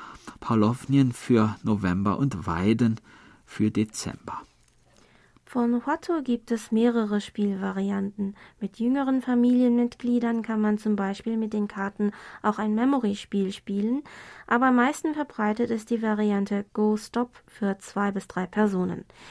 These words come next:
Speaker 2: Bei drei Personen bekommt jeder sieben Karten und sechs Karten werden in der Spielmitte aufgedeckt ausgelegt. Nach dem Uhrzeigersinn legt jeder Spieler eine Karte aus seiner Hand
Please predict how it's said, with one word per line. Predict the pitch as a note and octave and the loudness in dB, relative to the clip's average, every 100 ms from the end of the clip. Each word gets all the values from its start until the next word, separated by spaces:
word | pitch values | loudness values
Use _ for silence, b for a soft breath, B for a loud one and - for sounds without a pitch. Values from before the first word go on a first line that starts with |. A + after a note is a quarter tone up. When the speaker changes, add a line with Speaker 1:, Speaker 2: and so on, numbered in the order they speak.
| B B | B B
Speaker 2:
Bei | B G3+ | B -6
drei | - A3 C#4+ | -2 0 0
Personen | D4+ C#4 C4 C4 C4 | 2 4 4 4 4
bekommt | A3+ G#3+ G3+ G3+ | 0 0 0 2
jeder | G#3+ A3 A3 | 2 2 0
sieben | G#3+ A#3+ A#3+ | 0 2 2
Karten | G#3+ G#3+ C4 - D#4+ | 0 0 0 -2 -2
und | C4+ A#3+ | 0 -2
sechs | A3 G#3+ - | -4 -6 -10
Karten | - A#3 A#3+ C4+ C4+ | -4 -2 -2 -2 -2
werden | A#3 A3+ A#3+ | 0 0 0
in | A#3 | -2
der | A#3 | -2
Spielmitte | A#3 - C4 A#3+ G#3 G3+ B3+ - | -4 2 4 4 2 2 0 2
aufgedeckt | G3+ G#3 - G#3+ C#4 - - | 0 0 -4 -2 -2 -4 -4
ausgelegt. | F#3+ F#3+ - F#3 - - - - _ | -4 -4 -6 -6 -6 -10 -16 -20 _
Nach | B3+ C4 - | 0 0 2
dem | C#4 C#4 | 2 4
Uhrzeigersinn | D#4+ F4 - D4 C#4+ C#4 C4+ C4+ C4 B3 | 4 2 2 2 4 2 2 2 0 0
legt | G#3+ G#3 - | 0 -2 -4
jeder | G3+ G3+ G3 F#3+ | -2 0 0 -4
Spieler | - A3+ A#3+ B3 B3 | -4 -4 0 0 0
eine | - F#3 F#3 F#3+ | -2 -2 -2 -4
Karte | - A#3+ C#4 C#4+ | -2 0 2 0
aus | G#3 - | -2 -4
seiner | G3 F#3+ | -4 0
Hand | A#3 D#4+ | 2 2